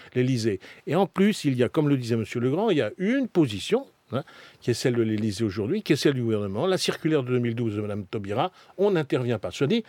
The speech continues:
allons donc plus loin. Puisque tout le monde aime tant la justice en France, puisque tout le monde veut tellement l'indépendance de la justice, il y a une manière de le montrer. Il faut réunir le Parlement, abroger la, la loi organique de mille neuf cent cinquante-huit qui lie le parquet au ministre de la Justice.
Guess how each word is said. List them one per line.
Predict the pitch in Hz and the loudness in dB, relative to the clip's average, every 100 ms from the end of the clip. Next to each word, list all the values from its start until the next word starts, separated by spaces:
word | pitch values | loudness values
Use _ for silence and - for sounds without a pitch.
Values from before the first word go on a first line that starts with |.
| - - | -10 0
allons | 214 202 | 2 4
donc | 190 139 | 4 2
plus | 135 | 0
loin. | 117 107 95 _ _ - - - | 0 0 -2 _ _ -20 -14 -4
Puisque | 240 - 175 | -2 2 0
tout | - | 2
le | 202 | 4
monde | 190 143 | 4 4
aime | 123 | 2
tant | 110 120 | 2 0
la | 107 | 0
justice | 98 92 - 101 - | -4 -8 -8 -6 -6
en | |
France, | 87 85 82 | -8 -10 -10
puisque | - - 175 | -6 0 0
tout | - | 2
le | 214 | 2
monde | 220 185 | 2 2
veut | 113 139 - | 0 -2 4
tellement | 202 180 160 123 | 4 4 2 -2
l'indépendance | 104 98 95 107 | -2 -6 -4 -4
de | |
la | 98 | -4
justice, | 90 208 - - - | -2 -4 -4 -20 -6
il | 117 | 2
y | |
a | |
une | 175 | 4
manière | 190 185 160 | 4 2 2
de | |
le | 139 | 2
montrer. | 117 98 92 - - - | 0 -2 -8 -10 -20 -20
Il | - | -6
faut | 95 | 4
réunir | 165 196 175 | 6 6 4
le | 135 | 0
Parlement, | 107 98 95 104 143 _ - - | 0 -2 -2 -4 -6 _ -10 0
abroger | 175 165 165 156 | 2 4 4 4
la, | 143 123 104 | 2 2 -2
la | 110 | -4
loi | 107 135 | 2 2
organique | 107 123 135 | 2 0 0
de | 101 | 0
mille | 101 | -2
neuf | 139 | -2
cent | 143 | -2
cinquante-huit | 131 120 110 90 151 190 - _ | -4 -2 -2 0 0 -2 -12 _
qui | - 123 | 0 2
lie | 202 | 4
le | 220 | 6
parquet | 160 127 - 196 | 4 2 -4 -2
au | |
ministre | 180 143 139 | 0 0 0
de | |
la | 127 | -2
Justice. | 117 - 107 | -2 -6 -8